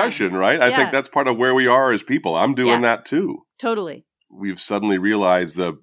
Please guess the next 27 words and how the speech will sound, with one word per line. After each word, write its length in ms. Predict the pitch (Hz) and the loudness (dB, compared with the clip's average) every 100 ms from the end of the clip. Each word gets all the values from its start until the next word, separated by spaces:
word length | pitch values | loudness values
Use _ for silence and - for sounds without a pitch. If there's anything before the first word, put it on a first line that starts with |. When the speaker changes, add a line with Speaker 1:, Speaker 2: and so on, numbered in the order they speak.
| - - | -18 -6
Speaker 1:
pernicious 480 | 92 101 101 92 | -2 -2 -2 -4
underbelly 580 | 95 131 117 76 71 73 73 69 | -4 -4 -4 -6 -6 -6 -8 -8
that 160 | - 78 _ | -12 -12 _
social 440 | - - 87 - 78 | -18 -8 -8 -6 -6
media 500 | 80 78 76 71 65 _ | -4 -4 -4 -6 -10 _
has, 540 | - 95 80 71 76 - _ _ _ _ | -4 0 0 -2 -10 -20 _ _ _ _
and 400 | 82 82 82 80 - | -6 -6 -6 -10 -12
it 160 | 92 | -12
still 280 | - 139 139 | -8 -6 -2
has 220 | 107 101 | 0 0
a 80 | 85 | -2
use. 540 | 85 180 87 92 - 76 | -2 -4 -4 -6 -12 -6
I 40 | |
mean, 120 | 98 | -2
you 80 | 113 | -2
just 140 | 104 | 0
have 120 | 107 104 | -2 -2
to 80 | 90 | -4
work 240 | 101 98 | -4 -4
harder 320 | 92 113 92 | -2 0 0
to 80 | 82 | -4
get 200 | 85 82 | -6 -6
the 60 | 82 | -6
most 300 | 85 82 - | -6 -8 -4
out 180 | 90 117 | -4 -4
of 120 | 78 | -6
it 120 | 80 | -8